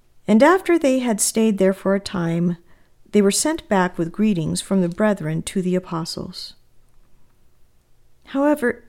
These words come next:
it seemed good to Silas to remain there. Paul and Barnabas also remained in Antioch, teaching and preaching the word of the Lord,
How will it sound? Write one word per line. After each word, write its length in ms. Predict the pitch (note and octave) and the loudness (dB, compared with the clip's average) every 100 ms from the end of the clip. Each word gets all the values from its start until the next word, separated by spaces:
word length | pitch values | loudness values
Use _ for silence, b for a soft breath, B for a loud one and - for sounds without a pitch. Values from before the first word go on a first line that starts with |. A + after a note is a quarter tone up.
| - | -6
it 140 | G#3 | -4
seemed 380 | - D4 D#4 C#4 | -2 -2 -2 -2
good 200 | C4+ G#3+ | 0 0
to 60 | F#3 | 0
Silas 560 | - G#3 F3+ E3 E3+ - | -2 0 2 0 -2 -2
to 120 | F#3+ | 0
remain 360 | F#3 G3 F#3+ | 2 4 4
there. 440 | G#3+ A3 E3 - - _ _ _ _ _ _ _ _ - | 2 0 -2 -6 -12 _ _ _ _ _ _ _ _ -2
Paul 380 | C#4 B3 A3+ | 4 6 8
and 120 | G#3+ G3 | 6 6
Barnabas 600 | G#3 A3+ B3 E4+ G4 G3 | 4 4 2 0 0 2
also 280 | F#3 - | 2 0
remained 460 | F#3 F#3+ F3+ F3 F#3 | 0 2 2 2 2
in 80 | F#3 | 0
Antioch, 720 | F3 F3+ - E3+ A3+ - - | 0 -2 -2 -2 -2 -6 -6
teaching 460 | - G#3 - G#3 G#3 | -2 -2 -2 -2 0
and 120 | G#3 | -2
preaching 460 | A3 F#3+ - G#3+ | -2 -2 0 2
the 80 | G#3 | 2
word 380 | G3 E3+ F3+ F#3 | 2 0 0 0
of 60 | G3 | 0
the 120 | F#3+ | 0
Lord, 400 | D#3+ D#3 D#3+ | 0 -4 -6